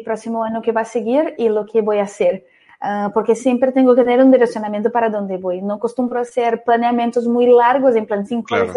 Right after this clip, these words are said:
Speaker 1: años, pero siempre hago un planeamiento del año en cuanto a persona y en cuanto profesional. Para Flua, este año tenemos un reto muy, que, que es un reto muy, <laughs> muy desafiador. Ah, queremos triplicar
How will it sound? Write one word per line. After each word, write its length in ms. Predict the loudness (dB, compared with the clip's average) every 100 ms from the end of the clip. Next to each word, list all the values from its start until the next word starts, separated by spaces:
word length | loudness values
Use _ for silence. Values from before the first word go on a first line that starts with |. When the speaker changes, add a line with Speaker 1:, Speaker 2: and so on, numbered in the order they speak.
| -4
Speaker 1:
años, 200 | -4 -6 _ _ _ _
pero 180 | 0 2
siempre 300 | 0 -2 0
hago 120 | 0
un 60 | 0
planeamiento 480 | 0 0 -2 -2 0
del 220 | 0 0
año 220 | -2 -4
en 80 | -6
cuanto 220 | -8 -10
a 40 | -10
persona 560 | -14 -6 -4 -2 -2
y 40 | -4
en 80 | -4
cuanto 440 | -8 -4 -4 -4
profesional. 520 | -6 -12 -10 -8 -8 -10 _ _ _
Para 200 | 0 0
Flua, 380 | 0 2 4 4
este 240 | 2 -2
año 220 | 0 -2
tenemos 280 | -2 -2 -2
un 120 | -2 -2
reto 260 | -2 -2
muy, 760 | 0 0 0 -2 -2 -4 -8 -12
que, 100 | -20
que 240 | _ 2 2
es 80 | 4
un 140 | 4
reto 280 | 2 2 2
muy, 800 | 4 6 6 8 8 6 0 -16
<laughs> 40 | -4
muy 140 | 2
desafiador. 720 | 2 2 -2 -6 -4 -6 -8 -10 _ _ _
Ah, 380 | -10 -8 -8 -12 _
queremos 600 | 2 2 0 -6 -10 _ _
triplicar 680 | -6 -4 -6 -2 -2 -2